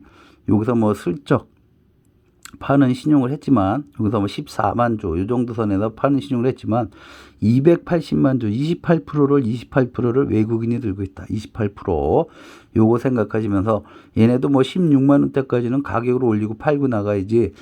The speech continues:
그 밑에서 팔고 나가면은 별로 수익이 없다. 그렇게 생각하시면 될 것 같아요. 그래서 먼저 이십만 원을 넘게 찍었지만은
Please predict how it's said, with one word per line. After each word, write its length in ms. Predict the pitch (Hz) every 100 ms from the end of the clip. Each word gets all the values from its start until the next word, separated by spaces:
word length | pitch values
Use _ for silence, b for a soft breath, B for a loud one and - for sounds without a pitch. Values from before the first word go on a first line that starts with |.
| B B
그 120 | - 135
밑에서 420 | 131 110 123 123
팔고 280 | - 131 120
나가면은 440 | 117 104 101 117
별로 560 | - 107 107 90 123 160
수익이 400 | - 147 139 135
없다. 480 | 101 - - 107 -
그렇게 260 | 110 - 117
생각하시면 520 | 123 113 104 101 131
될 180 | 95 -
것 100 | 90
같아요. 320 | - 76 - B B B B
그래서 220 | 117 139
먼저 300 | 123 117 147
이십만 540 | 120 131 135 143 135 123
원을 200 | 123 143
넘게 300 | 110 98 -
찍었지만은 800 | - 139 - 113 104 104 123